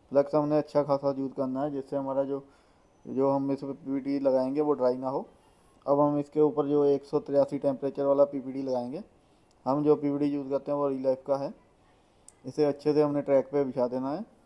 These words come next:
सभी track को हमने पीवीडी से cover कर देना है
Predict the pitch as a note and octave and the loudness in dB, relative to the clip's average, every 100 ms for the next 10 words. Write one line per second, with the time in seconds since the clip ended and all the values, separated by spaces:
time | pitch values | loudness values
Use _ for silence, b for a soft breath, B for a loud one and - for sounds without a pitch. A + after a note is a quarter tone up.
0 | _ _ _ _ - C#3 D3 C#3+ C#3 C3+ | _ _ _ _ -6 -4 -2 2 2 4
1 | C#3+ C#3 C#3 C#3 B2+ C#3 C#3 C3+ C3 C3 | 2 2 -4 -6 -8 -6 -4 -4 -4 -2
2 | B2+ C3 D#3 D#3+ | -4 -4 -6 -8